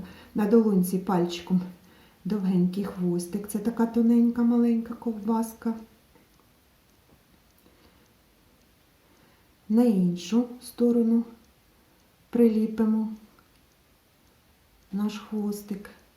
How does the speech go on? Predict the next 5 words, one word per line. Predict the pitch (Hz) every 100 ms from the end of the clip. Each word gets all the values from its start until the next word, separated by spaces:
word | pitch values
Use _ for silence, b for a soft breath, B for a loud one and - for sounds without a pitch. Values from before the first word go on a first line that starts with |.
| _ - _ _ b b b b _
І | 220 185
паличкою | - 185 277 415 - - 180
зробимо | 170 175 240 330 302
маленькі | 226 196 190 226 294 285 240 - - - - _ - - - _ _ _ _ _ _ _ _ _ _ _ _ _ _ _ _ - - _ _ _ _ _ _ _ _ _ _ _ _ -
дирочки | 185 269 240 180 156 156 - - -